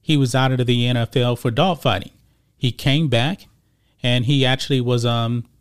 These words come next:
the understudy of, um, Donovan McNabb with the, uh, with the Eagles.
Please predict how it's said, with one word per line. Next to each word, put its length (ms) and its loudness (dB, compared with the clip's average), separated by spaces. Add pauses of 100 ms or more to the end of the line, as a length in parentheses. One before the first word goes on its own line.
(200)
the 180 0
understudy 680 2
of, 200 -2
um, 400 -2 (800)
Donovan 400 4
McNabb 500 0
with 200 -2
the, 180 0
uh, 240 -2
with 160 -4
the 100 -10
Eagles. 560 2